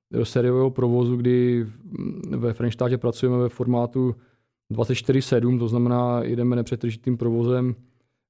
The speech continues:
eh, skrz celý týden, až, eh, pondělí až neděle. Takže ten prostor na implementaci, opravdu fyzické nasazení,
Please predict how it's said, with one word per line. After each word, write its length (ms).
eh, 360
skrz 240
celý 280
týden, 600
až, 160
eh, 360
pondělí 340
až 100
neděle. 460
Takže 260
ten 340
prostor 460
na 240
implementaci, 920
opravdu 260
fyzické 440
nasazení, 720